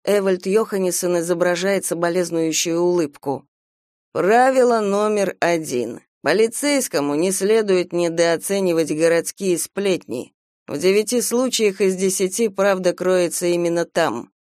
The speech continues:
Но я уверен, наша дамочка полицейская и малец Калли вполне могут сами раскопать смачные подробности насчёт шефа и его семьи,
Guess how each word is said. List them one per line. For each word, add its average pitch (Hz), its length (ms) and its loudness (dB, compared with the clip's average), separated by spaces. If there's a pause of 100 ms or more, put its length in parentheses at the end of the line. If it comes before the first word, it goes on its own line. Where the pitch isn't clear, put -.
(240)
Но 196 160 0
я 240 220 4
уверен, 220 520 2
наша 190 320 0
дамочка 190 540 -2
полицейская 185 800 0
и 170 40 0
малец 180 580 0
Калли 196 380 2
вполне 214 520 -2
могут 170 320 -2
сами 180 340 0
раскопать 156 600 -2
смачные 160 580 -2
подробности 165 680 0
насчёт 151 400 -2
шефа 185 400 -2
и 156 160 0
его 160 220 2
семьи, 165 580 -2